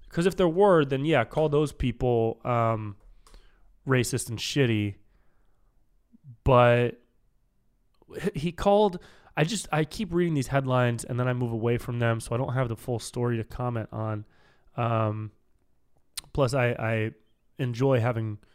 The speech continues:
so much to do on a daily basis that I don't have the opportunity to pay attention to what's happening on a geopolitical scale. Otherwise, I'll rip my fucking eyes out. Um, so there's the,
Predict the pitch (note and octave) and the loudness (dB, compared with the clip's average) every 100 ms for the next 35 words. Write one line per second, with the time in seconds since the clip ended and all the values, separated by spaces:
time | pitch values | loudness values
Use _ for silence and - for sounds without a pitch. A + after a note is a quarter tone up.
0 | _ - C3+ A#2+ A#2 A2 - - G#2+ A#2 | _ -6 -4 -2 -4 -4 -10 -10 -10 -2
1 | B2 A#2+ A2 - A2 G#2+ A#2 A2 G#2 A2 | 0 0 0 -4 -8 -4 -4 -2 -4 -4
2 | - A2 - G#2+ G#2 A2+ - - A2+ A#2 | -4 -8 -6 -6 -4 -6 -8 -6 -4 -2
3 | C3+ B2+ C3+ - C#3 C#3+ C3+ - C3+ - | -2 -2 -4 -6 -4 -4 -4 -4 -4 -2
4 | C3 - C#3 C#3 - - - - - - | -4 -2 -4 -4 -10 -20 -20 -20 -20 -20
5 | - - C#3 C3+ C#3+ C#3+ D3 C#3+ C#3 A#2 | -10 0 0 4 6 6 4 0 0 2
6 | C3+ C3+ - C#3 C#3 C#3+ C#3+ C#3 - - | 2 2 0 -2 2 4 6 4 0 -8
7 | - C#3+ C#3+ D#3+ - B2+ B2+ B2+ A#2+ A#2 | -2 2 4 4 2 0 2 2 2 0
8 | A#2 C3+ B2 A#2 - - A#2 B2+ A2+ A2 | 0 0 -2 -6 -6 -2 -2 -2 -2 -2
9 | G2+ F#2 F#2 - _ _ _ - B2 B2 | -2 -6 -10 -18 _ _ _ 2 4 4
10 | A#2+ A#2 A2+ - _ _ _ _ _ _ | 4 0 -6 -12 _ _ _ _ _ _
11 | _ _ - - - C3 C3 B2+ - C3+ | _ _ -20 -6 2 4 4 -2 -8 -2